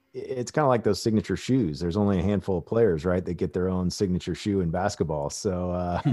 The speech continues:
<laughs> these are kind of the cream of the crop here. Uh, Marcus King is just an amazing,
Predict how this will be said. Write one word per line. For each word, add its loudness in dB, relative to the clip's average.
<laughs> -4
these -2
are 2
kind 2
of 0
the 2
cream 2
of 2
the -2
crop 0
here. 2
Uh, -2
Marcus 2
King 0
is 0
just -8
an 0
amazing, 0